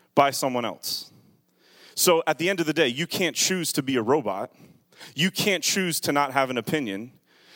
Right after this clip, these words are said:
You can't choose to not have options, and you can't choose to not be free to explore those options. So even though we have free will, it's not originative free will. It's free will that's imposed on us by God. So in other words, we have to have free will.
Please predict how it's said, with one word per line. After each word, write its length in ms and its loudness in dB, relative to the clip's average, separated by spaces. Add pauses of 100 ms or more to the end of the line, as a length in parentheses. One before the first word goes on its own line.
(140)
You 160 2
can't 340 0
choose 380 0
to 120 0
not 220 2
have 220 2
options, 480 0
and 120 0
you 100 -4
can't 320 -2
choose 420 0
to 100 -2
not 220 2
be 80 -2
free 200 0
to 80 2
explore 380 2
those 180 0
options. 540 -8 (500)
So 320 4
even 280 0
though 140 4
we 160 2
have 200 0
free 240 0
will, 360 2 (200)
it's 180 0
not 220 2
originative 680 0
free 200 -4
will. 280 -8 (680)
It's 160 0
free 260 0
will 160 2
that's 200 2
imposed 440 0
on 160 0
us 120 -4
by 160 2
God. 240 2
So 260 0
in 80 2
other 180 2
words, 220 0
we 160 0
have 300 0
to 100 4
have 240 2
free 220 0
will. 300 -2